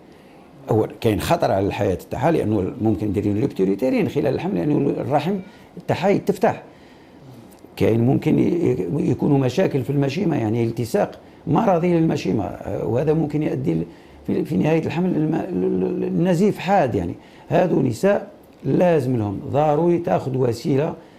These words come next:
فعالة لمنع الحمل. مرأة عندها ان ديابات، عندها مرض السكري ديزيكيليبري، يعني مختل تمامًا، ما تقدرش تسمح لنفسها انها تكون بالحمل، لانه الحمل هذا ممكن يزيد يضرها في الديابات تاعها ويضر الجنين اللي في كرشها.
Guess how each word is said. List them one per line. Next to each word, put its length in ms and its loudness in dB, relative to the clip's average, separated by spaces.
فعالة 720 0
لمنع 280 2
الحمل. 240 -8
مرأة 240 2
عندها 480 2
ان 80 2
ديابات، 420 0
عندها 540 -2
مرض 220 0
السكري 540 0
ديزيكيليبري، 840 2
يعني 220 2
مختل 520 0
تمامًا، 380 0
ما 100 2
تقدرش 360 0
تسمح 380 -6
لنفسها 400 -4
انها 180 -4
تكون 280 -6
بالحمل، 320 -2
لانه 220 -2
الحمل 260 -2
هذا 160 0
ممكن 360 0
يزيد 400 0
يضرها 540 0
في 60 -6
الديابات 400 0
تاعها 140 -2
ويضر 400 2
الجنين 260 2
اللي 180 0
في 80 -2
كرشها. 380 -4